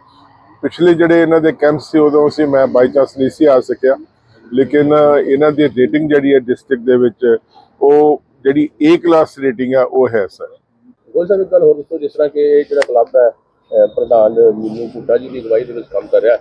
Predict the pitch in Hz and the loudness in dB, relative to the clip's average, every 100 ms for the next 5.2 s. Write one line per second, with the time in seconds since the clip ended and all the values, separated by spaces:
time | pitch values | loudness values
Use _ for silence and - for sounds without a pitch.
0 | _ _ _ - 156 160 165 165 147 131 | _ _ _ -4 -2 0 0 0 -2 -4
1 | 156 151 151 139 139 139 139 135 131 135 | -2 -2 -2 -2 -4 -4 -2 0 2 0
2 | 127 123 127 127 123 - 117 131 131 120 | -4 -8 -10 -10 -18 -16 -6 -4 -4 -4
3 | 151 135 123 117 117 120 110 107 107 104 | -4 -4 -2 -4 -2 -2 0 -2 -6 -6
4 | 90 90 - - _ - 117 117 120 120 | -8 -10 -20 -20 _ -16 -10 -4 -2 -2
5 | 127 - | -4 -8